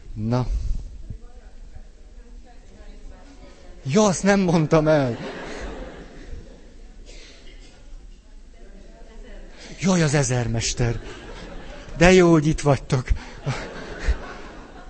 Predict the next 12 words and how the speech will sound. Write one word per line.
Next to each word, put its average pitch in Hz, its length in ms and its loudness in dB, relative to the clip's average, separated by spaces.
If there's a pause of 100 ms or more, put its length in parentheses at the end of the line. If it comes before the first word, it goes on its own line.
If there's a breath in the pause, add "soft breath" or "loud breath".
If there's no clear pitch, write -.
(160)
Jancsi 151 420 2
bácsi. 131 520 2 (1200 loud breath)
Megy 185 300 0
tizenöt 170 400 2
perce, 151 380 -2
hallgatom, 151 480 -2
hogy 131 120 -4
mi 160 100 0
mindenhez 135 460 0
ért 120 240 -2
Jancsi 156 320 -2
bácsi, 127 460 -2